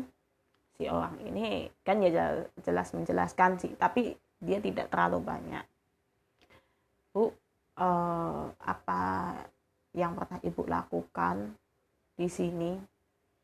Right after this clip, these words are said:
kemarin-kemarin atau yang dulu-dulu?"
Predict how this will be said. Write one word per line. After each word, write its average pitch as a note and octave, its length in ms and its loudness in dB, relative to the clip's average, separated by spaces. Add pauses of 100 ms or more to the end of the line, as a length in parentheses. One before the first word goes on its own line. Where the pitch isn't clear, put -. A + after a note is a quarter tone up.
(720)
kemarin-kemarin F3 1040 0
atau E3 160 -4
yang F3 240 2
dulu-dulu?" F3 800 2